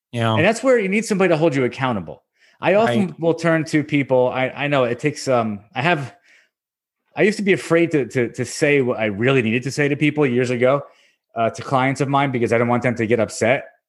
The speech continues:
Speaker 2: Uh, way past that now. It's, it's,
Speaker 1: Mm.
Speaker 2: you gotta have the courage to look the C O O or the C F O or the C E O of, uh, in the face and say, Listen, are you,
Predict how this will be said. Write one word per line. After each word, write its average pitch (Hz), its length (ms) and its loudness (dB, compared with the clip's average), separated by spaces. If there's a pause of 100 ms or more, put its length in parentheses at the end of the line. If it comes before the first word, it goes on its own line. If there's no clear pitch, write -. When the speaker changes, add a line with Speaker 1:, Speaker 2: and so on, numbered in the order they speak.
Speaker 2:
Uh, 110 200 -4
way 156 140 2
past 139 340 -2
that 95 160 -2
now. 87 240 -8 (160)
It's, - 260 -10
it's, 113 320 -6
Speaker 1:
Mm. - 60 -20 (320)
Speaker 2:
you 135 80 -4
gotta 175 160 2
have 190 120 0
the 185 100 2
courage 156 480 0
to 135 100 0
look 143 280 -2 (140)
the 123 100 -6
C 147 360 -2
O 131 180 4
O 120 260 4
or 107 80 0
the 98 60 -6
C 135 280 -2
F 123 200 0
O 120 140 2
or 110 80 -2
the 104 80 -6
C 120 360 -6
E 120 60 2
O 113 140 0
of, 92 160 -8
uh, - 180 -14
in 110 140 -8
the 110 80 -4
face 110 280 -2
and 101 120 -8
say, 101 220 -4 (520)
Listen, 135 420 0 (300)
are 113 80 -2
you, 131 420 2